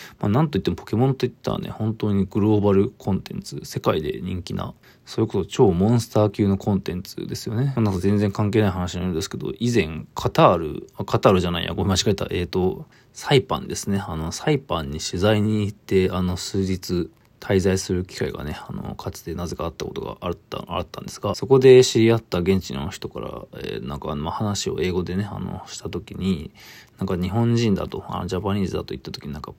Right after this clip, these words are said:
「ポキモン」って言われて、なんか、「ポキモン」って言って、「あ、ポケモンのことか」っつってね、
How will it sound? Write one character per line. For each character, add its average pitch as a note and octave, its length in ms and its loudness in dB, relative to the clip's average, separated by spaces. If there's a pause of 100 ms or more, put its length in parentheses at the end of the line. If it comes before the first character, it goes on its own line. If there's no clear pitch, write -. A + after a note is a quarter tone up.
「ポ C3 120 -6
キ - 160 -6
モ C3 180 2
ン」 C2 200 -8
っ - 20 -20
て - 200 -14
言 - 140 -12
わ - 60 -12
れ - 80 -12
て、 - 120 -12
な G1+ 120 -12
ん - 40 -14
か、 - 140 -18 (320)
「ポ - 80 -20
キ - 160 -6
モ A#2+ 140 2
ン」 D3 100 0
っ - 20 -6
て - 160 -8
言 - 60 -10
っ - 100 -12
て、 - 60 -
「あ、 G2+ 60 -6
ポ - 160 -16
ケ - 100 2
モ A#2+ 120 4
ン B2 60 2
の A#2+ 80 0
こ A#2 120 -2
と - 80 -2
か」 - 120 -8
っ - 20 -16
つ - 120 -16
っ - 40 -20
て - 120 -10
ね、 - 160 -10